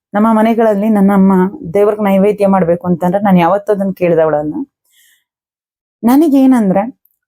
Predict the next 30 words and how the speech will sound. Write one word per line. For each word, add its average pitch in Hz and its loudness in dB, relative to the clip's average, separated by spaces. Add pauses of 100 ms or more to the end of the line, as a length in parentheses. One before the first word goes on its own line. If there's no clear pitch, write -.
ಆ 262 0
ಸಮಯದೊಳಗಡೆ 202 0
ಯಾರಾದ್ರೂ 202 -2 (420)
ಭಿಕ್ಷುಕರು 226 -4
ಬಂದ್ರೆ, 170 -4 (600)
ಯಾರೇ 233 -2
ಬಂದ್ರು 190 -2 (440)
just 254 -2
ಸುಮ್ನೆ 285 0
ನಾನ್ 233 2
ತಲೆ 185 -4
ಕೆಡ್ಸ್ಕೊತಾ 240 -4
ಇರಲ್ಲ, 185 -2
ಅವ್ರಿಗೆ 196 0
ಊಟ 233 -2
ಕೊಡ್ಬೇಕಷ್ಟೇ. 190 -4 (580)
ಯಾರೇ 180 0
ಭಿಕ್ಷುಕರು 226 -4
ಬಂದ್ರು 208 -2
ನಾನ್ 208 2
ಯಾವತ್ತು 196 0 (420)
ಹಳಸಿದ್ದನ್ನ 202 0
ಇದೆಯಾ 196 0
ಅಥವಾ 196 -4
ಇನ್ನೇನೋ 214 2
ಇದೆಯಾ 208 -2
ನಾನು 196 2
ಹುಡುಕಿದ್ 185 -2
ನನಗ್ 202 2
ಗೊತ್ತಿಲ್ಲ. 170 -6